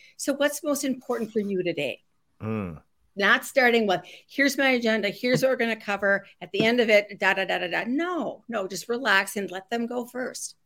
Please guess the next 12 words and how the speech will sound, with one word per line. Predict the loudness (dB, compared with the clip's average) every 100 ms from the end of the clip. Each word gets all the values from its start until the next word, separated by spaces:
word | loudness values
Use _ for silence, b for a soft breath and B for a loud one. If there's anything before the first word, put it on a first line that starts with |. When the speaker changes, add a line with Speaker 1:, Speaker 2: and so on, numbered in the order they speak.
| _ _ _ _ 0
Speaker 1:
"What | 2
would | 2 2
you | 0
like | 0 -2
to | -4
get | -6
out | -4 -6
of | -6
this | -10 -6
meeting?" | -6 -6 -10 _ _ _ _ _ _ _ _ _ _ _ _
And | -2 0
listen, | 0 -2 -8 -16